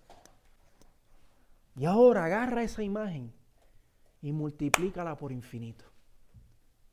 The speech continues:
Ese es nuestro Padre Celestial. Ese es nuestro Padre Celestial. Primera Juan tres uno dice, "Miren cuán gran amor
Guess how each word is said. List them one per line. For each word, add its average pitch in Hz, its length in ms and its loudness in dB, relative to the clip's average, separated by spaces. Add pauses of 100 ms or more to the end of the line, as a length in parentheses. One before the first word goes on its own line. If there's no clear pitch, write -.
(1160)
Ese 247 240 -4
es 190 40 -4
nuestro 151 240 -10
Padre 113 260 -16
Celestial. - 440 -20 (2250)
Ese 269 300 6
es 240 60 2
nuestro 208 260 0
Padre 185 240 2
Celestial. 143 480 -8 (380)
Primera 185 320 4
Juan 220 240 4
tres 214 180 2
uno 220 160 0
dice, 208 240 2 (280)
"Miren 247 480 6
cuán 233 360 6
gran 214 220 2
amor 226 440 4